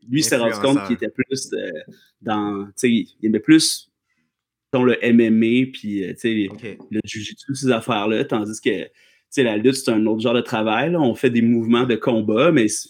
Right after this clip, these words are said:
Speaker 1: c'est quasiment de la danse, là. Euh, c'est
Speaker 2: Ouais.
Speaker 1: comme, c'est, c'est comme un mélange entre le cirque, la danse et, euh,
Speaker 2: Le théâtre un peu.
Speaker 1: Ouais, ben,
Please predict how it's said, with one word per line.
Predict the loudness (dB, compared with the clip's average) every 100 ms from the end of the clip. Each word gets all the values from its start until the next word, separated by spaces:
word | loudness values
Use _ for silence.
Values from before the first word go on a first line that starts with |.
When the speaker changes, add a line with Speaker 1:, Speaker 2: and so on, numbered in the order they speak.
| -10
Speaker 1:
c'est | -2 -2
quasiment | 0 0 2 0
de | 0
la | -4
danse, | -4 -4 -4 -6 -4
là. | -4
Euh, | -4 -4 -4 -6
c'est | -8 -4 -4
Speaker 2:
Ouais. |
Speaker 1:
comme, | 0 2 2 -2 _ _ _
c'est, | -10 -4 -4
c'est | -2
comme | 2
un | 4
mélange | 4 4 2 0 -2
entre | -2
le | -4
cirque, | -4 0 0 0
la | -4 -4
danse | -2 0 0 -2 -2
et, | 0 0 0
euh, | -4 -6 -10
Speaker 2:
Le | -12
théâtre | -12 -12 -14
un | -16
peu. | -16 -16 -16 -20 -20 _ _ _ _ -4
Speaker 1:
Ouais, | -2 -2
ben, | -4